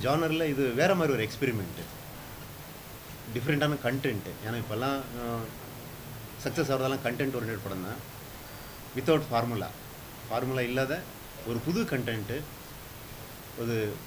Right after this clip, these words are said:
புது டைப் ஸ்க்ரீன் பிளே, அதே மாதிரி ஒரு புது டைப் ப்ரெசன்டேஷனு.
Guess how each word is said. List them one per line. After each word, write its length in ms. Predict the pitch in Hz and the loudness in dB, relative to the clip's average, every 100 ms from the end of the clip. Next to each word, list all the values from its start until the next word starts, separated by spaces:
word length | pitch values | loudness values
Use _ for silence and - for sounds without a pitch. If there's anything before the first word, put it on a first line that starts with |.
| - | 0
புது 180 | 139 165 | 4 6
டைப் 200 | 147 143 | 6 4
ஸ்க்ரீன் 340 | - - 156 143 | -2 2 2 2
பிளே, 120 | 95 - - - - - - - - | -2 -6 -10 -10 -12 -12 -12 -12 4
அதே 180 | 165 196 | 8 10
மாதிரி 160 | 196 | 8
ஒரு 200 | 180 135 117 | 6 4 2
புது 140 | 131 | 2
டைப் 340 | 135 135 - 101 | 4 2 -2 -2
ப்ரெசன்டேஷனு. 640 | 101 120 113 95 90 92 | 0 0 0 -2 -4 -6